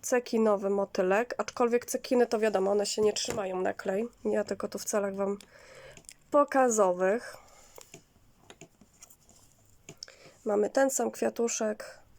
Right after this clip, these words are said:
I przyklejamy. Też nie jest oblepiony klejem, jest bardzo fajny.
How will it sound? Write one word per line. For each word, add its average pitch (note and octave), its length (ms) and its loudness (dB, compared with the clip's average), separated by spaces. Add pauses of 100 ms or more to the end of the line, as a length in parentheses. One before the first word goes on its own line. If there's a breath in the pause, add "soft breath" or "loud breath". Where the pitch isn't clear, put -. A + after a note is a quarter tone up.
(4000)
I A#3 180 2
przyklejamy. - 840 -6 (160)
Też F3+ 320 2
nie A#3+ 180 8
jest G#3 320 0
oblepiony A3+ 720 4
klejem, G#3 580 4 (140)
jest E3 300 -2
bardzo A3+ 420 2
fajny. G#3 580 2